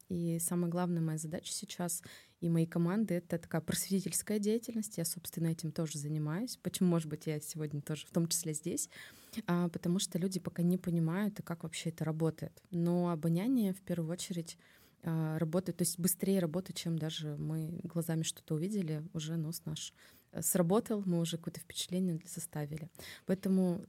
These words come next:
задача именно сейчас, э, просвещать и вот, э, к этому одному проценту присоединять других людей, а, в обход даже, может быть, каких-то, э, внешних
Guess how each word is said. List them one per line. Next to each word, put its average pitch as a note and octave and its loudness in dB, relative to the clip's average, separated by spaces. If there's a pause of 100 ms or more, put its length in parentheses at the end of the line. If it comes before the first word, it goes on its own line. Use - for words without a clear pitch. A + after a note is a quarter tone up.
задача F#3 0
именно F#3 6
сейчас, - -4
э, D#3+ 0
просвещать - -4
и F#3 0
вот, E3 -4 (140)
э, E3 0
к E3 -6
этому F3 2
одному E3+ 2
проценту - -4
присоединять E3+ -2
других E3 -4
людей, E3 -2 (560)
а, E3+ 0
в F3+ 0
обход G#3 2
даже, E3+ 0
может E3 2
быть, D#3+ -10
каких-то, D#3+ -4 (680)
э, F#3+ 2
внешних E3 2